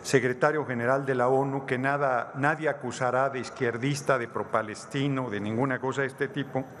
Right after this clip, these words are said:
No es una crisis humanitaria, es una crisis de humanidad. El Ministerio Público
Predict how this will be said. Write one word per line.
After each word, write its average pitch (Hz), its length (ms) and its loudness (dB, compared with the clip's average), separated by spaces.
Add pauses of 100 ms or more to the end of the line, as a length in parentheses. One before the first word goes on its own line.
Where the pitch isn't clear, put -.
(920)
No 160 120 8
es 202 120 2
una 190 240 2
crisis 185 460 -2
humanitaria, 131 880 0 (600)
es 160 200 6
una 170 220 2
crisis 160 520 -4
de 135 80 4
humanidad. 117 720 2 (1900)
El 143 140 6
Ministerio 156 580 2
Público 185 520 0